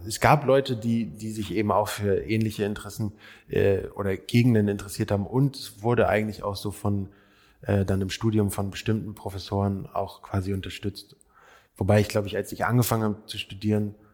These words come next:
ähm, ich mal sehr doll Ärger dafür bekommen habe, dass, ähm, diese Protestfotos immer alle aussehen würde wie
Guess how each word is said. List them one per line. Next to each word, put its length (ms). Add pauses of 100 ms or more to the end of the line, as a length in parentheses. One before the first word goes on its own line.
(460)
ähm, 400 (200)
ich 120
mal 140
sehr 260
doll 460 (280)
Ärger 300
dafür 240
bekommen 380
habe, 180
dass, 280
ähm, 440 (480)
diese 140
Protestfotos 840
immer 180
alle 220
aussehen 400
würde 260
wie 120